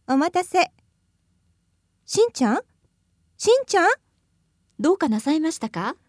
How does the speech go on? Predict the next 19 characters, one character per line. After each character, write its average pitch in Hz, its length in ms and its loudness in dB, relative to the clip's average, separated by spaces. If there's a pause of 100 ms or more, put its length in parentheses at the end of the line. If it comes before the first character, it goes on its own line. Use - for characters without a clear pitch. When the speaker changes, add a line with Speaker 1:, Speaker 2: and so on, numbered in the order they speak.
(160)
Speaker 1:
あ、 285 120 -8 (220)
あ 294 120 0
の、 285 220 4 (380)
子 330 160 2
供 370 220 4
が 370 120 4
い 330 100 2
な 392 140 4
く 427 80 0
な 440 120 4
っ - 20 -2
て 415 140 -2
し 330 100 -2
ま 349 80 2
っ 349 40 -2
た 339 160 -2
ん 339 60 0
で 311 80 2
す。 233 220 -6